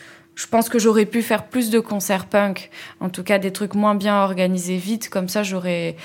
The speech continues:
j'aurais fait plus d'erreurs rapidement et j'aurais eu plus de,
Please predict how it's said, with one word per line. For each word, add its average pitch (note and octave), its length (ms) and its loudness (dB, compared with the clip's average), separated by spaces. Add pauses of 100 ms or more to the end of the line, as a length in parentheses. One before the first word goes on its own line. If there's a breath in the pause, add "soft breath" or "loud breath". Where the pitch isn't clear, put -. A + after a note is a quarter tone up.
(220 loud breath)
j'aurais G3 220 -2
fait F#3+ 140 -2
plus A3+ 280 2
d'erreurs G#3+ 320 4
rapidement G#3 720 2
et - 160 -2
j'aurais F3+ 560 -2 (120)
eu F3+ 120 -8
plus F#3+ 420 -8
de, E3 560 -4